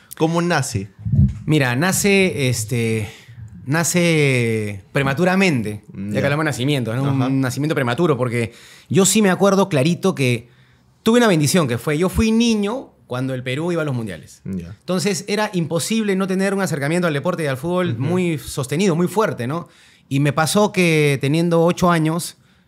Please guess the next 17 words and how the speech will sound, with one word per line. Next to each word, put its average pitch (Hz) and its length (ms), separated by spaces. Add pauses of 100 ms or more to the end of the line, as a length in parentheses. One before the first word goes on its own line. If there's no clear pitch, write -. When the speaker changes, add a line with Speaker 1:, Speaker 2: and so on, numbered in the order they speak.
(180)
Speaker 2:
eh, 120 540
Perú 160 340
gana 170 240
la 160 80
eliminatoria 135 440
del 156 60
ochenta 139 200
y 147 60
uno 160 140
para 139 80
el 117 60
Mundial 127 200
de 135 40
España. 113 400 (160)
Speaker 1:
Ujú. 113 320
Speaker 2:
La 120 160
vi, 143 320